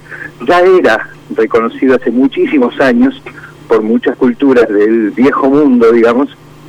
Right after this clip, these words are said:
como un número de muy mala suerte, digamos. Encima, bueno, se le agrega, este, para las, eh, culturas de raicambre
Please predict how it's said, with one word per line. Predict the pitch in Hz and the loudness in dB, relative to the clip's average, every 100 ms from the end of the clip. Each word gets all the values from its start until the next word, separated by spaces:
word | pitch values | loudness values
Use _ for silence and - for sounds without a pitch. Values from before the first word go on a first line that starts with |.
| - - - | -20 -20 -6
como | - 226 240 135 135 | 0 2 4 2 2
un | 110 110 | 0 -2
número | 113 120 131 123 | 0 0 0 0
de | 98 101 120 127 98 90 - - | 0 0 2 0 -2 -8 -16 -18
muy | 110 123 151 | -4 0 2
mala | 135 117 107 | 4 2 0
suerte, | - 101 80 - 92 | 0 0 -2 -2 -2
digamos. | - - - - - - | -2 -10 -18 -20 -12 -4
Encima, | 117 120 131 123 127 135 - - - - - - | -2 0 0 2 0 -2 -12 -20 -20 -20 -20 -4
bueno, | 117 98 98 | -2 -2 -2
se | 113 | 0
le | 110 | 0
agrega, | 107 113 123 127 135 135 120 104 | 0 2 4 4 2 2 2 2
este, | 104 - - 101 | 0 -4 -4 -2
para | 113 104 101 | 0 0 0
las, | 98 92 - - - - - - - - 90 | -2 -4 -6 -14 -20 -20 -20 -20 -20 -8 -4
eh, | 85 - - - - - - | -4 -6 -18 -20 -20 -20 -12
culturas | - 117 110 127 127 123 | -2 -2 0 0 0 2
de | 110 | 0
raicambre | 107 107 104 123 113 113 107 98 92 | 0 0 0 -2 0 0 2 2 0